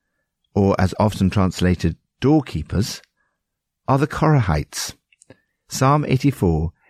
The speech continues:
is attributed to the sons of Korah, and was therefore presumably written by a doorkeeper. This helps us to understand what he meant when he wrote, "I would rather be a doorkeeper in the house of my God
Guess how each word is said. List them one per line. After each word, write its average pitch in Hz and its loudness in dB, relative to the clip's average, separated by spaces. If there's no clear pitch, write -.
is 110 0
attributed 104 0
to 92 -4
the 101 0
sons 101 0
of 107 -2
Korah, 82 -2
and 120 2
was 107 2
therefore 147 0
presumably 87 2
written 98 0
by 120 0
a - -2
doorkeeper. 143 -2
This - -2
helps 87 -2
us 80 0
to - -6
understand 107 2
what 120 0
he 143 2
meant 175 2
when 98 2
he 92 4
wrote, 90 0
"I 98 2
would 95 0
rather 151 2
be 135 2
a 101 4
doorkeeper 120 0
in 78 2
the 73 0
house 104 2
of 107 0
my 98 4
God 78 0